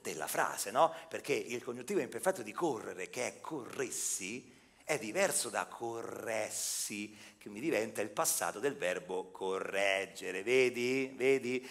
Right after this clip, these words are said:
Soltanto girando un accento come cambia tutto? Se io dico scopo, è un fine, un obiettivo spesso irraggiungibile.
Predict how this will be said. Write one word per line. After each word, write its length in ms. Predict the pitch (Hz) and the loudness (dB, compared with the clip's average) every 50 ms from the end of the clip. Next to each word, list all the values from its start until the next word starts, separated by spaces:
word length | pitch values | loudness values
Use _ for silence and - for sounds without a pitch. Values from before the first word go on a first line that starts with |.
| - - | -14 -14
Soltanto 960 | - - 113 107 107 107 - - - 127 127 131 131 135 135 - - 120 120 | -4 0 0 0 0 -2 -6 4 6 8 8 8 6 2 -2 0 0 0 0
girando 720 | 113 - 104 123 120 123 123 123 123 123 123 120 113 117 113 | 0 -4 -4 0 6 8 8 8 8 6 2 2 0 0 2
un 100 | 113 113 | 2 -2
accento 1000 | 113 110 113 - 147 139 131 123 117 117 107 - - 120 120 120 110 113 110 - - - | -2 -2 0 6 6 8 8 6 2 -2 -8 -4 0 2 2 2 0 -2 -4 -8 -12 -8
come 320 | - 113 110 113 120 117 | -6 -4 -4 -2 -4 -4
cambia 480 | 113 - 120 123 120 117 117 120 120 120 | -2 0 0 0 0 -2 0 0 0 0
tutto? 880 | 120 - 139 135 131 - - - 123 127 131 135 135 135 - - - - - - - - - - - - - - | 0 -2 -6 -6 -6 -10 -4 0 2 4 6 4 4 2 0 -6 -10 -10 -8 -8 -6 -6 -8 -8 -8 -10 -12 -10
Se 140 | - - | -6 2
io 120 | 139 170 180 | 4 4 4
dico 260 | 165 175 - 143 135 | 4 2 0 2 0
scopo, 720 | - - - - 156 160 143 120 107 - - 104 101 - - | 0 -2 -2 4 4 6 6 4 2 0 2 2 2 2 2
è 120 | - 156 175 | 0 -2 -2
un 160 | 170 170 165 | -2 -2 -4
fine, 680 | - - - 254 262 247 202 160 135 123 110 104 101 - - - - - - | -4 -2 0 2 2 2 2 0 0 0 -2 -2 -4 -6 -8 -8 -8 -6 -2
un 140 | 131 139 151 | 0 4 6
obiettivo 960 | 175 185 147 - 160 175 170 - - - 170 160 143 131 123 131 135 160 185 - - - - - | 6 6 6 8 8 8 8 8 2 4 4 4 4 6 8 10 10 10 8 6 2 2 2 4
spesso 600 | - - - - - 220 220 214 - - - 233 | 4 4 6 8 8 8 8 8 6 6 4 4
irraggiungibile. 1160 | 226 226 226 226 226 220 226 208 220 220 208 180 240 247 226 180 139 127 117 101 87 - - | 6 8 10 10 10 10 8 6 0 2 2 2 2 2 2 0 0 -2 -4 -4 -6 -6 -10